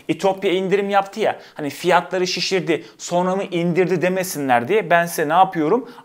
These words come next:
Akakçe'den minimum fiyatlarını gösteriyorum. Buna rağmen Akakçe'deki minimum fiyatı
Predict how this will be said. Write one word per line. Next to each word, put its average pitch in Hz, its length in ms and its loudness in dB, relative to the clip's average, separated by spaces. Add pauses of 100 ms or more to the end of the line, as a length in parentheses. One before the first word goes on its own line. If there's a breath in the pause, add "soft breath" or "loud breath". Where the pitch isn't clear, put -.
(100)
Akakçe'den 208 680 0
minimum 196 440 0
fiyatlarını 185 560 2
gösteriyorum. 139 600 -2 (220 loud breath)
Buna 190 240 6
rağmen 196 300 6
Akakçe'deki 185 580 2
minimum 180 320 0
fiyatı 208 420 0